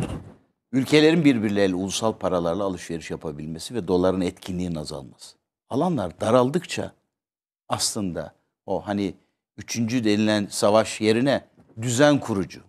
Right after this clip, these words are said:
mazlumların, hakkın, hukukun, adaletin yerleşik kılacağı bir düzenin kurulacağı bir büyük savaş alanı,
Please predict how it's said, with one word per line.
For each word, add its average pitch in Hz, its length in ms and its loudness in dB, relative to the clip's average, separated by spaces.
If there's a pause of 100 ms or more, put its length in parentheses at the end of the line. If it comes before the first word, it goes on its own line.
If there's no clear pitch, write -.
mazlumların, 120 840 4 (140)
hakkın, 120 460 0
hukukun, 127 540 -2
adaletin 120 560 4
yerleşik 120 520 4
kılacağı 117 520 4
bir 110 240 0
düzenin 123 360 2
kurulacağı 101 720 2 (540)
bir 98 180 -4
büyük 120 240 2
savaş 113 460 2
alanı, 92 400 0